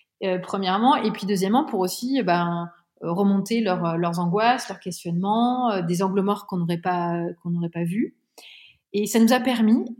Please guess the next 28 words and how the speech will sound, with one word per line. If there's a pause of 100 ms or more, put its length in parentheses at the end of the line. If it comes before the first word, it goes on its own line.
d'écrire,
euh,
un
playbook, (720)
une
quarantaine
de
pages, (720)
euh,
qui
est
un, (340)
une
sorte
de,
qui
raconte
l'histoire,
en
fait,
de
ce
projet
et
qui,
euh,
vient
p-,